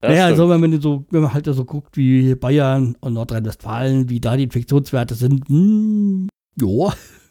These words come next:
Speaker 1: Ja, nee, die sind nicht gerade klein.
Speaker 2: Ja.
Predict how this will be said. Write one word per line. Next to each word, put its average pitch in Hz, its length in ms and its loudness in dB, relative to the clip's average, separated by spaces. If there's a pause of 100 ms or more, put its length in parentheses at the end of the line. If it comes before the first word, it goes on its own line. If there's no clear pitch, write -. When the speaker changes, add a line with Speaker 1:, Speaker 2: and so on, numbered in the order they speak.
Speaker 1:
Ja, 143 400 2
nee, 139 420 -2
die 120 80 -10
sind 123 160 -12
nicht 135 300 -10
gerade 123 400 -8 (260)
klein. 67 300 -14 (500)
Speaker 2:
Ja. - 160 -10